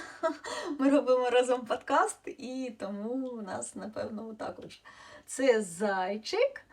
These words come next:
а це київська листівка. Дуже класна, я обожнюю стиль, стиль Іри Вале. А це, а, такий світильничок, така лампа. Це вона зроблена у формі прожектора.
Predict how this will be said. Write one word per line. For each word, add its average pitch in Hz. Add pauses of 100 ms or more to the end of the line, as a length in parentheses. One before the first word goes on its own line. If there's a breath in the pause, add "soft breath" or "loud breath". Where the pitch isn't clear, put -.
(240 loud breath)
а -
це 302
київська 240
листівка. 214
Дуже 220
класна, 202
я 214
обожнюю 196
стиль, - (200)
стиль - (100)
Іри 233
Вале. 208
А 214
це, 381 (540 loud breath)
а, 214 (100)
такий 254 (400 loud breath)
світильничок, 240 (720 soft breath)
така 214
лампа. 202 (920 loud breath)
Це 277
вона 247
зроблена 277
у 277
формі 262
прожектора. 208